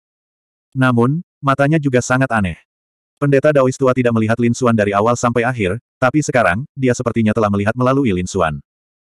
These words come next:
Mata Lin Xuan juga punya rahasia. Sang tetua agung terkejut. Dia benar-benar tidak mengetahui hal ini.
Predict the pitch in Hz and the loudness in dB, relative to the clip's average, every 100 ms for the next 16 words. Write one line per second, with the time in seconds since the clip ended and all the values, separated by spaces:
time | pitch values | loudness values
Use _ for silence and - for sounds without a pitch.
0 | _ _ _ - 143 156 151 143 139 131 | _ _ _ -2 2 4 2 0 0 2
1 | 123 117 131 135 123 107 101 - 90 73 | 2 0 2 0 2 0 -4 -4 -4 -6
2 | _ _ - 165 165 151 139 131 123 135 | _ _ -4 -2 0 2 2 2 0 0
3 | 131 120 104 82 _ - 147 156 151 135 | 0 -2 -2 -4 _ -8 0 2 2 0
4 | 120 117 123 123 120 113 110 110 131 123 | 2 0 0 0 0 0 0 0 -2 -2
5 | 120 95 78 | -4 -4 -6